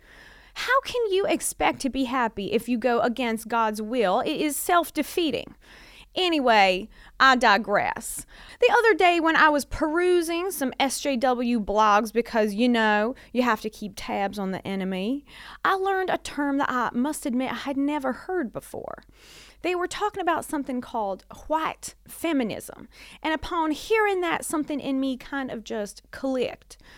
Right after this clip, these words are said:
Finally, a form of feminism that resonated with me. I don't know what it is, but something about white feminism just seems so pure. Besides, as far as I'm concerned,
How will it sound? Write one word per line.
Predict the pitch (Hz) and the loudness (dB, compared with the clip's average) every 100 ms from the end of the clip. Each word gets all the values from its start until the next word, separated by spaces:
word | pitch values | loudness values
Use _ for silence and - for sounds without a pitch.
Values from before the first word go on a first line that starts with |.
| - - - | -20 -20 0
Finally, | 381 392 392 269 - - - 247 | 4 6 4 0 -4 -10 -12 -10
a | |
form | - 392 403 370 | -4 2 2 2
of | - | -2
feminism | 349 330 294 269 262 240 | -4 -2 -2 0 0 0
that | 220 - - | -2 -4 -8
resonated | 233 285 415 427 403 359 254 233 | 0 6 6 4 0 0 -2 -4
with | 190 208 | -4 -6
me. | 190 71 220 - - - - - - | -8 -10 -14 -18 -20 -20 -20 -20 -4
I | 311 | 0
don't | 349 403 403 | 4 4 4
know | |
what | 359 370 381 | 4 2 2
it | - | 0
is, | 403 403 285 208 | 0 4 2 2
but | 233 - - - | 0 -2 -2 -6
something | - 440 466 | 0 0 0
about | 415 330 254 | 0 0 0
white | 277 285 | -2 -4
feminism | - 302 277 240 226 214 | -4 -2 0 -2 -2 -4
just | 226 - | -4 -4
seems | 262 254 247 | -2 -2 -2
so | - 277 254 226 214 - _ - - | -4 -2 0 0 0 -4 _ -20 -8
pure. | - 302 330 349 254 - 220 - - _ _ _ _ _ _ _ _ - - | -6 2 6 6 4 2 -2 -8 -20 _ _ _ _ _ _ _ _ -16 -2
Besides, | 330 349 - 226 226 226 - - - - | 0 2 6 6 6 2 -6 -16 -6 2
as | - - | 2 4
far | 427 403 | 4 6
as | |
I'm | - 320 | 4 2
concerned, | 294 294 285 302 269 247 254 | 2 0 0 0 2 2 -2